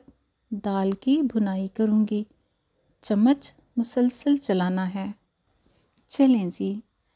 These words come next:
साथ ही हम कर लेते हैं आज की अच्छी बात। कामयाब लोग दूसरों से मुख्तलिफ नहीं होते, इनका सोचने का अंदाज़ मुख्तलिफ होता है और ये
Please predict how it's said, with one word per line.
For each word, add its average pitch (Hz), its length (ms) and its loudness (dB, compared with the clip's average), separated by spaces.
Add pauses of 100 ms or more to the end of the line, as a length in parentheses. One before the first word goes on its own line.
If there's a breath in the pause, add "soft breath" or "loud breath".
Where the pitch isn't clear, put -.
(220)
साथ 262 600 -4
ही 269 160 2
हम 208 140 -4
कर 202 200 -4
लेते 202 360 -4
हैं 254 260 2 (360)
आज 202 340 -6
की 269 220 -4 (640)
अच्छी 277 340 -2
बात। 240 400 0 (1400 soft breath)
कामयाब 208 600 0
लोग 208 400 -2 (400)
दूसरों 208 540 2
से 285 280 -2 (540)
मुख्तलिफ 233 760 -2 (200)
नहीं 294 220 8
होते, 220 500 -2 (800)
इनका 208 340 -4
सोचने 196 560 0
का 262 160 -4 (260)
अंदाज़ 214 560 2
मुख्तलिफ 226 540 0
होता 202 300 -6
है 196 220 -4 (1000)
और 214 140 2
ये 214 160 4